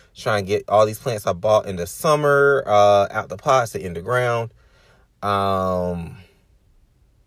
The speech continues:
yeah, and digging in Georgia red clay is not a thing. Had to buy a hatchet, start this business. So I did actually two, uh, two people's yards. Uh, one person I actually did their yard fully,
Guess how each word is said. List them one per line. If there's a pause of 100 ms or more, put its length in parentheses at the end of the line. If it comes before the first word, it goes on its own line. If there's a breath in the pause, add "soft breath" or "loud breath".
(540)
yeah,
and
digging
in
Georgia
red
clay
is
not
a
thing.
Had
to
buy
a
hatchet, (240 soft breath)
start
this
business. (300 soft breath)
So
I
did
actually
two,
uh, (920)
two
people's
yards.
Uh, (140)
one
person
I
actually
did
their
yard
fully,